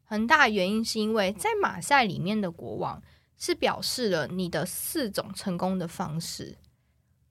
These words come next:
它是一个比较稳固型的状态。因为其实国王在生命之树里面，它的对应是第二号原子。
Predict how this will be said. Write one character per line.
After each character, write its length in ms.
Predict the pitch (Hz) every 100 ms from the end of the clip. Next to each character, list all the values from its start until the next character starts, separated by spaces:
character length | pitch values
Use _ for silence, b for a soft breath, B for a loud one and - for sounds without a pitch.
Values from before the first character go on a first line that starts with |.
| _ _ -
它 140 | 320
是 180 | 311 330
一 100 | 285
个 340 | 240 190 170 202
比 140 | - 185
较 420 | 220 226 180 - -
稳 240 | 208 196
固 220 | 202 294 233
型 160 | -
的 100 | 170
状 300 | - 208 -
态。 280 | 180 - 214 - b b b
因 120 | 339
为 80 | 427
其 180 | - 262
实 360 | 247 226 220
国 180 | 220 233
王 260 | 247 254 269
在 280 | - 302 247 196 180 - _ _ _ _ _ -
生 220 | - 302
命 220 | 320 277
之 180 | - 240
树 380 | 233 277 220 180
里 200 | 185 160
面， 200 | 202 208
它 140 | 190
的 100 | 202
对 240 | 196 226 196
应 140 | 202
是 120 | 202
第 200 | 196 170
二 60 | 190
号 220 | 185 185
原 160 | - - 190
子。 340 | - - -